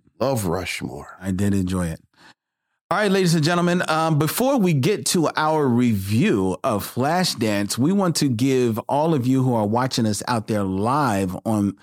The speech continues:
Speaker 2: on, um, YouTube, as we are streaming from Young Chunk, some exciting news.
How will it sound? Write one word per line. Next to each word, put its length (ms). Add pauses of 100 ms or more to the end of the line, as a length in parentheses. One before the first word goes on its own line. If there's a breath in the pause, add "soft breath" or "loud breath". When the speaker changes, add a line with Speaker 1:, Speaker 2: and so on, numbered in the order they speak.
(840 loud breath)
Speaker 2:
on, 320
um, 840 (100)
YouTube, 480 (600 soft breath)
as 180
we 100
are 60
streaming 720
from 500 (240)
Young 300
Chunk, 460 (1400)
some 260
exciting 680
news. 680